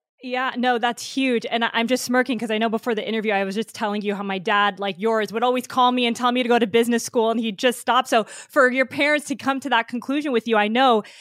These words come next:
is so impactful and huge. And,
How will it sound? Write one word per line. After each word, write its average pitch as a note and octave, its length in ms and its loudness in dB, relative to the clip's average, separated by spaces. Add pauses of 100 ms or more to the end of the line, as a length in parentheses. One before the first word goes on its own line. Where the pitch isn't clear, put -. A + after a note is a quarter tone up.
(180)
is A3+ 200 2
so - 300 0
impactful A3 680 -2
and G#3 120 -4
huge. C#4+ 560 -4 (400)
And, C4+ 320 0